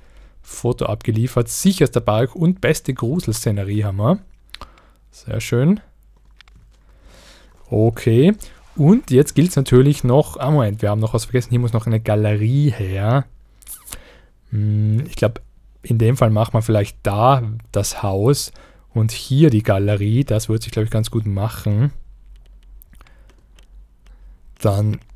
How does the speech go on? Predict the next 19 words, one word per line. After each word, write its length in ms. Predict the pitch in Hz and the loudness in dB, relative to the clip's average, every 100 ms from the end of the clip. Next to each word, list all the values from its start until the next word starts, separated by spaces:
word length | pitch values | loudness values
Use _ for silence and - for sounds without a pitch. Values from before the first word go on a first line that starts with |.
| - | -6
<clears throat> 540 | 147 - - 156 117 | -4 0 4 4 4
sieht 260 | - 135 - | 0 -2 0
man 100 | 117 | 0
auch 200 | 104 104 | 0 -2
von 160 | - | 0
der 80 | 107 | 0
Bahnstation 560 | 104 110 123 113 110 113 | 0 -2 -2 -2 -2 0
aus 240 | 104 110 | -2 0
nicht 260 | 117 113 - | -2 -2 -4
direkt 340 | 127 123 113 | 2 2 2
gleich 360 | - 98 107 110 | -2 0 0 -2
auf 120 | 113 | -4
die 120 | - | -4
Strecke. 800 | 101 - 101 123 - 110 107 151 - - _ - - _ - - - _ _ _ _ _ _ - _ - - - | -4 -4 -4 -4 -2 0 2 0 -2 -20 _ -20 -20 _ -20 -20 -20 _ _ _ _ _ _ -20 _ -20 -20 -12
Da 120 | 107 | -8
machen 200 | 98 - | -8 -2
wir 80 | 101 | -2
einfach 220 | 98 98 | -2 -4
auch, 460 | 95 104 110 - | 0 0 0 -6